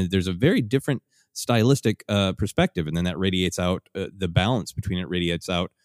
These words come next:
all through Star Wars. Uh, but when I think of what I really, really like, I think it, I like it best when there are things that are very, uh, realistic, like they're just sort of,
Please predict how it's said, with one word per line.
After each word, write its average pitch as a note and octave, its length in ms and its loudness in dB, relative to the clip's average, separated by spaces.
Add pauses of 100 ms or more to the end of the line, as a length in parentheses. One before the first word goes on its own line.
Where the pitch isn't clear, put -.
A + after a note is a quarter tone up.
(260)
all G#2 200 4
through D3+ 220 6
Star D#2+ 300 -4
Wars. C#2 320 -12 (360)
Uh, F2+ 220 0 (320)
but A#2+ 80 4
when D3 120 4
I F#3+ 60 4
think C#4 200 -2
of A#3 60 0
what G3 100 4
I A#2+ 40 6
really, A#2+ 500 6
really A2+ 280 6
like, E2+ 440 -2 (1120)
I F#2 100 0
think C#3+ 280 2
it, - 120 4
I G#2+ 120 2
like G#2 320 2
it A#2 140 0
best F#2+ 500 -2
when F2+ 600 0
there F2+ 220 0
are E2 160 -2
things C3+ 640 2 (500)
that G2+ 160 2
are F#2+ 100 4
very, C3 600 2 (260)
uh, F2+ 280 2 (560)
realistic, G#2 1040 4
like E2 280 -2
they're E2 260 2
just E2+ 260 -2
sort F2 120 0
of, D#2 100 -4